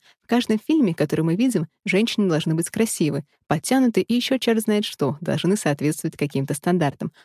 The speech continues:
Но нет, женщины пердят, срут, писают и рыгают». Режиссеры использовали разные метафоры для иллюстрации переходного состояния,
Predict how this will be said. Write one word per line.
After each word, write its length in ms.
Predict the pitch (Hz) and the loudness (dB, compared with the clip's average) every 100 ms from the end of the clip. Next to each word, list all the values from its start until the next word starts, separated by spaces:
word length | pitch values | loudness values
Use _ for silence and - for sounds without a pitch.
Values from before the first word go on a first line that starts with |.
| _ | _
Но 80 | 240 | 0
нет, 340 | 247 151 - _ _ | 2 2 -2 _ _
женщины 400 | - 233 277 208 | 0 0 2 0
пердят, 520 | 175 160 156 165 185 - | 0 -2 0 0 0 -4
срут, 400 | - - 160 202 _ | -8 -2 -2 -4 _
писают 440 | 156 165 175 170 - | -2 0 -2 -4 0
и 80 | 247 | 0
рыгают». 520 | 214 160 135 165 - _ _ _ _ _ _ _ _ _ _ - | 2 0 -4 -8 -16 _ _ _ _ _ _ _ _ _ _ -8
Режиссеры 540 | 185 202 - 302 277 | -2 -2 -2 -2 0
использовали 540 | 233 - - 285 226 202 | -2 -4 -4 -2 0 0
разные 440 | 156 151 - 147 | 0 -2 -2 -4
метафоры 480 | 151 190 254 233 220 | -2 0 -2 0 -2
для 200 | 220 311 | 0 2
иллюстрации 560 | 233 - 160 165 - 180 | 2 0 -2 -2 -2 -2
переходного 540 | 156 151 156 156 160 | -2 0 -2 -2 -4
состояния, 720 | - - 226 202 143 147 - | -4 -2 0 0 0 -2 -8